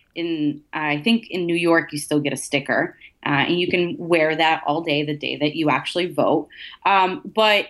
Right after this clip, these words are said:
it does mean something to me that she's registered to vote now, and she's going to actually vote for the first time, because it's something that's so, uh, personal to me. I mean, I do this for a living,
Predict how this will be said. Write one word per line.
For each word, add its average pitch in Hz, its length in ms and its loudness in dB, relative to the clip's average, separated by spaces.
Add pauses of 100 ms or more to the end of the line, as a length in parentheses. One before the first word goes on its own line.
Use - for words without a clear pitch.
(100)
it 240 240 -2
does 277 200 4
mean 262 320 2
something 196 460 -4
to 180 160 -10
me 160 400 -4 (140)
that 165 280 0
she's 165 440 -8
registered 165 480 -4
to 156 80 -6
vote 214 340 2
now, 202 460 4 (100)
and 160 560 -2 (200)
she's 180 200 -8
going 202 300 2
to 185 60 2
actually 165 440 0
vote 165 300 -2
for 165 80 -6
the 151 100 -8
first 156 380 -6
time, 156 580 2 (380)
because 170 640 0 (460)
it's 190 260 -2
something 202 460 -4
that's 175 260 -4
so, 170 720 0
uh, 160 180 0 (160)
personal 262 520 6
to 294 120 4
me. 302 420 6 (300)
I 175 60 -4
mean, 190 140 2
I 170 160 2
do 170 200 -6
this 180 200 -8
for 170 180 -8
a 156 60 -6
living, 214 580 2